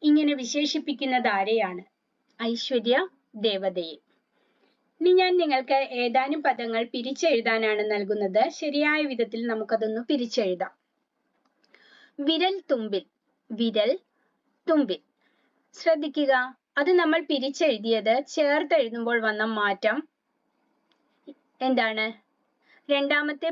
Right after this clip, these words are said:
പദത്തിന്റെ ആദ്യത്തെ അക്ഷരം ഇവിടെ ഇരട്ടിച്ചിരിക്കുന്നു,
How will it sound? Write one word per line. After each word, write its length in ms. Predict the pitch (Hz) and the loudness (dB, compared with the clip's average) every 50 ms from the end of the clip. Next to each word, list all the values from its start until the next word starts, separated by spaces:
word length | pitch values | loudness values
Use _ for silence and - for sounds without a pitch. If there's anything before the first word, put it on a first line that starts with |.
| 285 - | -2 -2
പദത്തിന്റെ 640 | 269 226 220 220 214 214 220 208 202 202 226 269 262 - 247 | -2 -2 -2 -4 -4 -4 -6 -6 -4 -2 -2 -2 -2 -2 -4
ആദ്യത്തെ 520 | 233 226 240 240 247 247 285 277 - 294 | -2 0 0 0 0 0 -2 0 2 2
അക്ഷരം 560 | 277 220 214 - - 226 196 208 220 247 240 _ _ _ - | 2 2 0 -4 -4 -2 -2 -2 -4 -6 -10 _ _ _ -8
ഇവിടെ 380 | 240 220 202 196 196 214 220 214 - | -6 -4 -4 -2 -2 -4 -4 -4 -4
ഇരട്ടിച്ചിരിക്കുന്നു, 1040 | 247 240 240 247 254 - _ - 285 - - 254 190 196 185 - 190 180 180 | -2 0 0 0 -2 -2 _ -4 -4 -4 -4 -8 -8 -10 -8 -4 -4 -2 -2